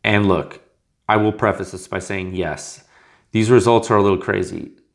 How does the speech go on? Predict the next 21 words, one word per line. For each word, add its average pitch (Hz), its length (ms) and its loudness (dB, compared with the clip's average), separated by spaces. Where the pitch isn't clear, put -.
I 110 80 -4
think 127 160 0
we're 151 100 4
getting 120 300 6
into 117 240 -2
territory 107 560 0
that 101 100 0
I 101 160 2
anticipated 101 640 -6
for - 80 -12
the 92 60 -6
Silencer 98 340 -6
Sound 98 240 -4
Standard, 98 420 -2
but 107 100 -4
now 101 260 2
that 113 200 0
we're 104 180 0
in 101 200 -4
this 110 140 -4
territory, 127 680 4